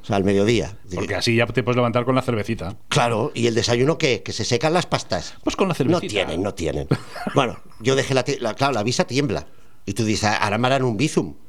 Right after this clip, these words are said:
Speaker 1: Pues no.
Speaker 2: Sí, bizum,
Speaker 1: Eh,
Speaker 2: sí, ma.
Speaker 1: ¿bizum pa' qué? Lo que, que me
Speaker 2: Y
Speaker 1: dijeron.
Speaker 2: no, cuando vengas acá tú a mi casa ya pagaremos
Speaker 1: No, eso no
Speaker 2: nosotros.
Speaker 1: suelen decirlo.
Speaker 2: Ya.
Speaker 1: <laughs> Se quejaron de que no había mantequilla yo-, Yoshi.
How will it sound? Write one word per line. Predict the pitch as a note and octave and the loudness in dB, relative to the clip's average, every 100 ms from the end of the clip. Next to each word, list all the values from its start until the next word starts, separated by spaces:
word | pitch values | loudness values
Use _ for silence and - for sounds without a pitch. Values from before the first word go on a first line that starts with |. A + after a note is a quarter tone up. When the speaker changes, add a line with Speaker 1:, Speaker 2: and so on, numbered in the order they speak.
| - - - - - | -16 -18 -18 -18 -6
Speaker 1:
Pues | - F2 | -2 2
no. | G2 G#2+ | 4 2
Speaker 2:
Sí, | D#2+ D#2 F2+ - | 0 -4 -6 -6
bizum, | D2 G#2+ | -4 0
Speaker 1:
Eh, | F2+ A#2 A2 - | 2 2 0 -4
Speaker 2:
sí, | - | -4
ma. | B2+ | -2
Speaker 1:
¿bizum | G#2+ A#2 | 2 0
pa' | A2+ - | 0 -2
qué? | B2+ B2+ - - - | 0 -2 -6 -16 -10
Lo | G2 | -4
que, | A#2+ A#2 | -2 0
que | C3 | 0
me | |
Speaker 2:
Y | C3+ | 0
Speaker 1:
dijeron. | C3+ C3+ D3+ | 0 2 2
Speaker 2:
no, | C3+ | 2
cuando | C#3+ C#3 | 0 0
vengas | D3 D#3+ D3 | 0 0 0
acá | C#3+ D3 C3+ C3 | 0 2 2 2
tú | C#3 | 2
a | |
mi | C3 | 2
casa | B2 C3+ C#3+ | 0 0 2
ya | C#3 B2 | 2 2
pagaremos | A#2 A2+ A2 D#3+ | 2 0 2 2
Speaker 1:
No, | |
eso | F#3+ G#3 | 4 2
no | G3+ | 2
Speaker 2:
nosotros. | |
Speaker 1:
suelen | F#3 F3 | 2 2
decirlo. | D#3 A#2 F2+ - - | 2 0 -2 -4 -4
Speaker 2:
Ya. | G#2 G#2 - C3 - - - G3 B2+ | 0 2 2 0 0 -2 0 0 -2
Speaker 1:
<laughs> | G#3+ F3 | -10 -2
Se | C4+ | 0
quejaron | - - G3+ A#3 | 2 2 2 0
de | |
que | A#3 F3+ | -2 -2
no | |
había | F#3+ G3 | 0 2
mantequilla | F#3 E3+ F3+ F3 | 2 2 2 2
yo-, | E3 D#3 D#3 B2+ | 2 2 0 -2
Yoshi. | A2+ D#3+ - G2 | 0 2 0 -4